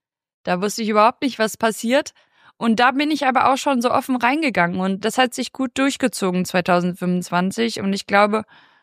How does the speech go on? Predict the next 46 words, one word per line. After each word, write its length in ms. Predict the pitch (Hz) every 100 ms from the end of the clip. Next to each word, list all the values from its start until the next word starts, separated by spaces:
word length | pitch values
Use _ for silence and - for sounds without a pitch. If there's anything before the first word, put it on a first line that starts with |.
| _ _ _
dass 340 | 214 214 - 226
das 300 | 220 220 -
einen 100 | 254
großen 300 | 233 247 240
Mehrwert 420 | 233 240 240 226
bringen 300 | - 185 185
kann. 380 | 180 180 170 165
Also 320 | - 196 202
nicht 220 | 208 226 -
immer 240 | 226 208
zu 160 | - 220
überlegen, 720 | 208 202 214 208 208 208 208 _ _ _ _ _
„Oh, 280 | - 220 226
wie 180 | 196 185
wird 320 | 226 240 226
das 380 | 226 220 214 -
und 220 | - 196
kann 200 | 202 220
ich 140 | 226 -
das 220 | 220 -
überhaupt 720 | 214 214 208 214 214 214 -
und 120 | 190
ist 200 | 185 -
das 160 | 226 208
was 180 | 226 -
für 80 | 214
mich?“ 180 | 226 - - - _
Mach 220 | 226 247
es, 320 | 311 349 - - _ _
guck, 420 | - 285 320 - _
wie 120 | 220 233
sich's 240 | 214 -
anfühlt 640 | 214 247 262 - 320 359 - _ _ _
und 140 | 220
dann 120 | 233
kannst 240 | 233 262 -
du 40 |
immer, 280 | 240 254 214 -
kannst 220 | - 233
du's 80 | 226
immer 160 | 254 285
noch 140 | 196
sein 260 | 180 175 175
lassen, 300 | 165 - 185
so. 180 | 180 175
Und 180 | 185